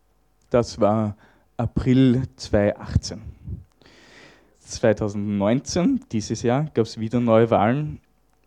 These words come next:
aufgrund eines Themas, das irgendwie mit Parteienfinanzierung zu tun hatte. Völlig überraschend für uns war, dass die Korrumpierbarkeit der öffentlichen Ver-, Verwaltung, also im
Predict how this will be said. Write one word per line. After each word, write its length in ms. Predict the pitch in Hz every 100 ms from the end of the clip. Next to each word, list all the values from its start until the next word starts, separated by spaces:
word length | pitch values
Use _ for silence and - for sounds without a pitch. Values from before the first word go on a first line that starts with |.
| -
aufgrund 840 | 117 110 - - 120 120 127 - _ _ _ _ _ _ _ _ _ _ -
eines 540 | 113 117 113 - - - -
Themas, 760 | - 120 127 147 147 - - - _
das 180 | - 113
irgendwie 380 | 123 135 - 123
mit 220 | 120 -
Parteienfinanzierung 920 | 135 - 98 117 - 131 123 135 139
zu 140 | 139 127
tun 240 | - 143
hatte. 340 | 151 147 165 165 _ - - - - - - - _
Völlig 540 | - - 123 156 -
überraschend 640 | 120 117 90 - - 123
für 260 | - 120 92
uns 320 | 120 147 113
war, 160 | 113 113
dass 240 | 113 -
die 300 | 113 110 107 -
Korrumpierbarkeit 1000 | - 113 110 - 135 135 113 117 107 -
der 80 |
öffentlichen 560 | - - 120 117 113 110
Ver-, 180 | - -
Verwaltung, 680 | - - 104 87 104 120 117 - -
also 320 | 104 101 101
im 180 | 95